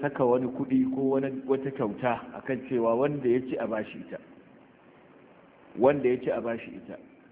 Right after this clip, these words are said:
To, wannan shine sharaɗin malamai, ya zanto wanda zai saka baya cikin ga-, baya cikin gasar. Abinda malamai suke sharɗanta a irin wannan gasa, ce za a yi gasar guje-guje. To, kada ya zanto waɗanda za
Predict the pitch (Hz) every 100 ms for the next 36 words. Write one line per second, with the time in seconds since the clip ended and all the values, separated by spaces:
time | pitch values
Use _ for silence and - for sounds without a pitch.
0 | - - - - 113 147 143 143 160 143
1 | 165 160 160 156 156 127 135 156 131 143
2 | 139 151 151 175 160 143 147 - 156 156
3 | 123 147 123 - 123 120 117 123 131 143
4 | 120 - 117 107 - 101 - - - -
5 | - - - - - 92 123 135 123 117
6 | 117 135 135 135 123 139 131 131 143 117
7 | 151 139 120 139 143 131 104 160 220 -
8 | - - - - - - - - 131 131
9 | 131 131 127 110 139 143 123 131 135 123
10 | 104 127 - - - - - - 110 135
11 | 170 151 139 147 143 156 180 160 147 139
12 | 160